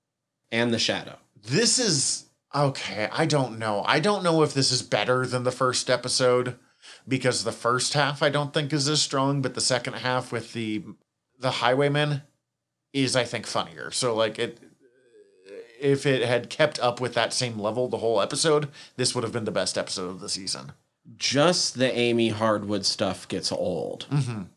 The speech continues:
Speaker 1: When you combine it with who she actually is, it gets interesting.
Speaker 2: So,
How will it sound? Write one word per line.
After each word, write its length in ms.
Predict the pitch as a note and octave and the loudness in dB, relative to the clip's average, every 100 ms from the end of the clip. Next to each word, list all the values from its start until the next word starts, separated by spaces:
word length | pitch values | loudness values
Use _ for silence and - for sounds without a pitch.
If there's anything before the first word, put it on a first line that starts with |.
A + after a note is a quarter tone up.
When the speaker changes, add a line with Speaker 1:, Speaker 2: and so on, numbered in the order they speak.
| _ _ _ - G2+ | _ _ _ -20 -2
Speaker 1:
When 640 | A#2+ A#2 A#2 A2 G#2 F2+ | 2 4 4 2 2 0
you 140 | G#2+ G#2+ | -2 -2
combine 500 | A2 G2 A2+ A#2+ A2+ | 0 2 6 6 4
it 120 | F#2+ | 2
with 180 | G2+ - | -2 2
who 160 | A#2 | 2
she 240 | G#2+ G2 G2 | 2 0 2
actually 580 | G2+ - - F2+ E2+ | 0 0 -4 -6 -4
is, 360 | A2 G2+ F#2 - | -2 0 0 -2
it 120 | E2 | -6
gets 240 | E2+ D#2 D#2 | -6 -6 -6
interesting. 800 | E2 E2 - - - - - _ | -6 -8 -10 -8 -8 -10 -16 _
Speaker 2:
So, 360 | - F#3 C#3+ | 0 4 4